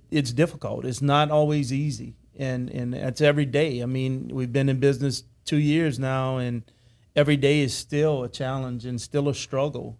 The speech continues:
you know. Um, I mean, yesterday, we had no clients yesterday because we had closed the doors, but she and I went into work for a good five or six hours and, uh, you know, just to do books and, and just look at everything and plan stuff for the Christmas season and all that. And it's,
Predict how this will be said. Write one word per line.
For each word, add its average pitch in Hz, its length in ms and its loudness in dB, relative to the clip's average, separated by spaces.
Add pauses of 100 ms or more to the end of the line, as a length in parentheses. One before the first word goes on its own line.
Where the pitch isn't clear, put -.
you 123 180 -6
know. 131 280 -4 (440)
Um, 120 540 -8 (480)
I 123 40 -6
mean, 127 200 -2
yesterday, 139 460 4
we 135 140 2
had 139 180 4
no 135 140 0
clients 139 440 -2
yesterday 131 360 -2
because 123 360 -4
we 123 160 -2
had 123 220 -4
closed 139 300 -2
the 123 60 -4
doors, 131 340 0
but 113 140 -6
she 135 200 -4
and 135 120 0
I 131 140 -2
went 131 180 -2
into 127 220 -4
work 139 320 -4
for 123 340 -4 (640)
a 127 60 -6
good 139 300 2
five 139 260 4
or 135 80 2
six 135 320 -4
hours 131 560 -2
and, 120 260 -4
uh, 117 260 -8 (560)
you 131 80 -4
know, 135 140 2
just 127 300 -2
to 135 60 2
do 127 200 0
books 131 480 2
and, 127 260 -2
and 131 120 0
just 139 180 0
look 151 260 2
at 131 100 2
everything 135 720 0
and 113 160 -6
plan 131 460 -4
stuff 131 400 0
for 127 320 0
the 127 80 -4
Christmas 131 500 -4
season 123 380 -4
and 120 80 -2
all 123 120 -4
that. 165 120 -4
And 135 160 -4
it's, 123 100 -8